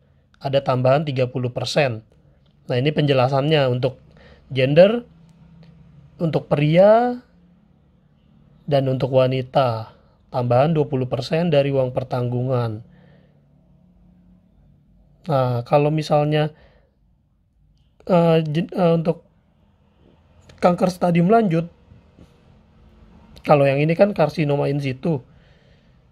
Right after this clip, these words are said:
Jadi keluarnya dua puluh persen, tapi kalau untuk stadium lanjut keluarnya lima puluh persen. Nah, ini contoh power reset yang tadi saya cerita. Jadi pertama kali akan keluar lima puluh persen saat terdiagnosa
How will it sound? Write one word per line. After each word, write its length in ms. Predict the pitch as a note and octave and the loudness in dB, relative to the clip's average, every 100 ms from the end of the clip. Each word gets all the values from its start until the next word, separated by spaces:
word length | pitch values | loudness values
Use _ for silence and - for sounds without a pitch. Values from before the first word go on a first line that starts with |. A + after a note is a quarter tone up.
| _ _ - - - | _ _ -20 -20 -8
Jadi 140 | C#3+ F#3+ | -2 0
keluarnya 400 | F#3 C#3+ F3 E3+ | 4 4 4 0
dua 80 | |
puluh 160 | D3+ D3 | 0 -2
persen, 560 | D3+ F#3 F#3+ E3+ D3+ D3+ | -2 0 2 2 0 -2
tapi 320 | C3 B2+ F#3+ | -6 -4 -2
kalau 240 | F3 D#3 | 0 0
untuk 320 | D3 C#3+ D3 - _ _ _ _ _ _ - _ _ - - - - - - | -2 -4 -6 -10 _ _ _ _ _ _ -20 _ _ -20 -20 -20 -20 -20 -20
stadium 480 | - - F#3 F3 E3+ | -20 -4 0 2 2
lanjut 400 | G#3 G3+ D#3+ E3 | 2 2 -2 -4
keluarnya 480 | - C3+ A#2+ A#2+ D#3+ | -4 0 0 2 0
lima 300 | D3+ B2+ A#2+ | 0 -2 -4
puluh 160 | C3 A#2+ | -6 -8
persen. 640 | C3 B2+ - B2+ A2+ G#2 - _ _ _ _ - - | -8 -10 -6 -6 -6 -14 -20 _ _ _ _ -14 -6
Nah, 80 | |
ini 160 | A#2 C3+ | -2 -2
contoh 320 | D3 C#3+ E3+ | 0 2 2
power 240 | D#3+ C#3 C#3 | 2 2 2
reset 320 | D3 F3 D#3+ | 0 0 0
yang 160 | C#3 | -2
tadi 180 | C3+ C3 C3 | 0 -2 -2
saya 100 | C#3 | -4
cerita. 560 | C#3+ D#3 D#3 D#3 - _ _ _ _ _ _ _ - | -2 -2 0 -2 -2 _ _ _ _ _ _ _ -8
Jadi 160 | B2 | -6
pertama 480 | D3+ D3 - C3 B2+ | -2 -2 0 0 0
kali 300 | B2+ B2+ E3+ | 0 2 2
akan 180 | D#3 C3+ | 0 -2
keluar 320 | C3+ C3 D#3+ | -2 0 0
lima 320 | F3 D3+ C3+ | 0 -2 -2
puluh 160 | C#3 B2+ | -2 -6
persen 400 | B2+ C3+ F3 D3+ | -4 -2 0 0
saat 400 | C#3+ C3+ D#3 F#3 | -2 0 2 0
terdiagnosa 880 | F3 C#3 C3+ B2 B2+ A#2+ F3+ F#3 | -4 -2 -2 -2 -4 -4 0 -2